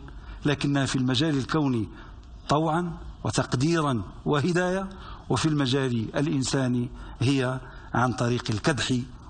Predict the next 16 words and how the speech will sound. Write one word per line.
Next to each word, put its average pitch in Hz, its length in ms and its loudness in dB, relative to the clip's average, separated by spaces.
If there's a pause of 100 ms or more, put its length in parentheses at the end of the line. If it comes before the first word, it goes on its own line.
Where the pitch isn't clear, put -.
(100)
والمكابدة، 117 720 0 (480)
وهو 127 220 4
كدح 196 420 2 (300)
لذيذ 147 640 2 (400)
حين 175 320 4 (240)
يستبصر 180 720 0
الإنسان 156 640 0 (300)
بالأجر 143 460 2
الذي 131 500 2 (260)
يرتبط 104 480 0
به. 98 140 -6 (680)
إذن 240 380 4
هناك 220 440 2
صناعة 240 1080 2 (300)
ثاوية 226 1000 2 (220)
سارية 220 920 2